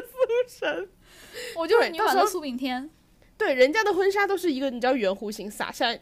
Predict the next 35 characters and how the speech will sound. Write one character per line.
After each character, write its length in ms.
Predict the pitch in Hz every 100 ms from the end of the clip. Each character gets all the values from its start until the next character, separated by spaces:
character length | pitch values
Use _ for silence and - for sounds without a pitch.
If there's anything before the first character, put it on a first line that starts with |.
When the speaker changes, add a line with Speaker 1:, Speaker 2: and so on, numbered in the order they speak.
| _
Speaker 1:
你 80 | 220
在 60 | 233
后 100 | 311
面 120 | 302
是 60 | -
顶 260 | 302 226
起 80 | 269
来 100 | 415
的。 200 | - 381 - - 269
Speaker 2:
对， 240 | 277 240 - 269
<laughs> 260 | 277 453 -
我 140 | 285
可 100 | 285 392
以 80 | 330
直 140 | 392
接 160 | 311 320
让， 200 | 302 359 - -
我 100 | 262
可 80 | 392
以 60 |
直 60 | 330
接 200 | 294 294
让 180 | 302 294
新 200 | 302 294
郎 180 | 233
坐 160 | 302 302
在 100 | 240
我， 220 | 214 165
坐 180 | 180 330
在 120 | 277
我 80 | 214
的 80 | 165
屁 220 | - 254
股 100 | 202
上。 180 | 214 -